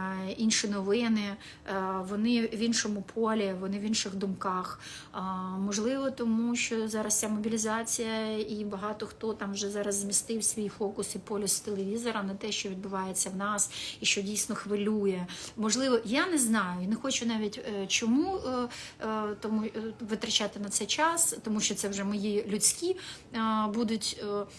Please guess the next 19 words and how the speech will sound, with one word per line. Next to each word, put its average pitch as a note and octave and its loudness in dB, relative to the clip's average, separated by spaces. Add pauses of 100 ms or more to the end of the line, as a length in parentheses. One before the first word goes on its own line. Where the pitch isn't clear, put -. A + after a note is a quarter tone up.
(800)
е, G#3+ 0
якісь G#3+ 0
роздуми. G3 0 (340)
Е, G3 2
для G#3+ 2
мене B3 4 (140)
правильніше G#3+ 2
те, G#3 -4
що G#3+ 2
я G3 2
засвідчила, C4 2
сказати A3+ 0
вам, A3 0
а G3 2
я G3+ 2
знаю G#3 0
точно, B3 -2
що - -2
почала G#3 -2